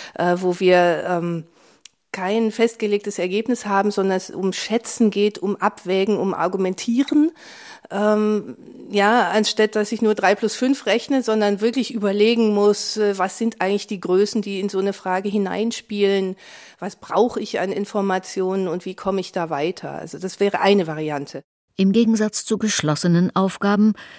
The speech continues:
Speaker 2: können offene ganz unterschiedlich gelöst werden.
Speaker 1: Die fangen erstmal an, eigentlich auch aus der eigenen Kraft raus, dann ihre Stadt zu, zu erkunden, in Zahlen und das in Zahlen umzusetzen.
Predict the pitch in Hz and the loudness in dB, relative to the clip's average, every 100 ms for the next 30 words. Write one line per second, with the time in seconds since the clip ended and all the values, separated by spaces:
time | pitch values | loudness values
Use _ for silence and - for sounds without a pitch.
0 | - - 190 190 - 196 196 220 220 208 | -16 2 4 4 2 0 0 0 0 2
1 | 220 247 - 240 160 139 - 139 - 131 | 0 0 2 2 2 0 -6 -6 -4 -4
2 | - 139 135 131 - 143 135 135 131 - | -2 -2 0 0 0 0 0 2 0 0
3 | _ _ _ 233 - 226 233 196 220 240 | _ _ _ -12 -6 -2 -2 -2 -4 -4
4 | 214 214 262 - 214 226 - 202 - 185 | -2 0 0 0 -4 -4 -6 -6 -6 -4
5 | 220 - 220 - 214 254 233 - 220 - | -4 -2 -2 0 2 2 2 -2 -4 -4
6 | 185 202 208 190 190 - 190 - 233 - | -2 -2 -2 -6 -6 -6 -8 -4 -4 -4
7 | - - - - - 170 180 - 202 185 | -14 -16 -18 -12 -6 -4 -4 0 0 0
8 | 165 147 - - - - 208 208 208 190 | -4 -10 -12 -20 -18 -6 0 0 0 -4
9 | 151 151 151 156 151 160 175 180 - 190 | -2 0 0 -2 -6 -6 -6 -8 -4 0
10 | 208 214 233 247 214 202 196 - | 0 2 0 -2 -4 -2 -2 -2